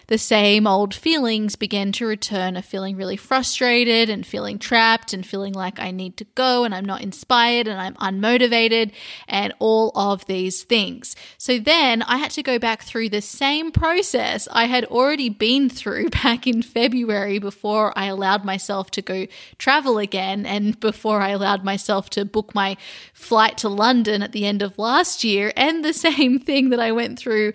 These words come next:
before I allowed myself to go to the U S A in March, just before the pandemic erupted. And it's so funny because here I am,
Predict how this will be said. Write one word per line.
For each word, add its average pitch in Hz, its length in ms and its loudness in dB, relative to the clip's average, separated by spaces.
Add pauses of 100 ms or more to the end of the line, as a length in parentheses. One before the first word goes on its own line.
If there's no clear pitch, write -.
(200)
before 240 440 4
I 214 100 2
allowed 208 320 0
myself 208 440 -2
to 220 80 -6
go 208 180 4
to 208 80 -2
the 185 100 -2
U 202 300 0
S 214 340 -2
A 226 320 2
in 202 320 -4
March, 247 540 2 (200)
just - 180 -4
before 214 300 0
the 202 100 0
pandemic 233 800 0 (280)
erupted. 214 720 2 (580)
And 269 360 0
it's 262 180 -2
so 226 220 2
funny 208 320 0
because 202 320 -2
here 220 240 -2
I 262 80 4
am, 208 500 2